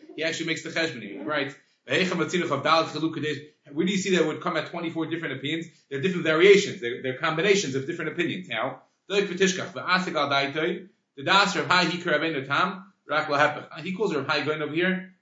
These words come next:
It, if you look where we saw last week, it appears this is the opinion of the Ravid.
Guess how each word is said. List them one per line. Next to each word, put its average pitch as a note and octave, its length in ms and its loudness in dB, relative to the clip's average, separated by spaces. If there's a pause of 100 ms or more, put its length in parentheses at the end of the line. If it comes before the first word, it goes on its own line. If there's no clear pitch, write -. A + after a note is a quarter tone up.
(180)
It, C#3+ 240 -10 (440)
if C3+ 100 -20
you C3 80 -12
look D#3+ 280 -6
where B2 140 -8
we A#2+ 100 -8
saw C#3 160 -6
last D3+ 280 0
week, D#3+ 100 -2
it C3 220 -4
appears D3 220 -4
this C3+ 180 -8
is C3 100 -10
the B2+ 80 -2
opinion C3+ 280 -4
of A#2 120 -6
the A#2+ 40 -2
Ravid. C3+ 420 2